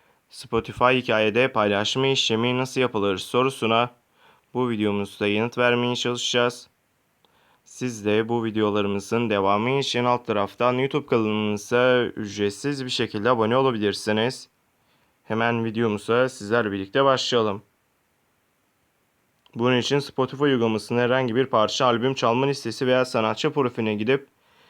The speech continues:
yeni üç nokta düğmesine dokunarak paylaş menüsünü açıp Instagram hikayelerini tıklaman yeterli.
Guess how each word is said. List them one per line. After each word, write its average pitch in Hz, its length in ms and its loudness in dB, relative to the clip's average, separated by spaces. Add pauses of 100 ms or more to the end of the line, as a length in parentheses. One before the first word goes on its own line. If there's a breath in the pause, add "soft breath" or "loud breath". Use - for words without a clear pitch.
(440 soft breath)
yeni 135 180 2
üç 151 180 -2
nokta 139 220 0 (320)
düğmesine 117 420 0
dokunarak 117 500 0
paylaş 127 360 4
menüsünü 113 340 0
açıp 139 320 -2 (360 soft breath)
Instagram 127 460 0
hikayelerini 120 520 0
tıklaman 110 380 -2
yeterli. 135 580 2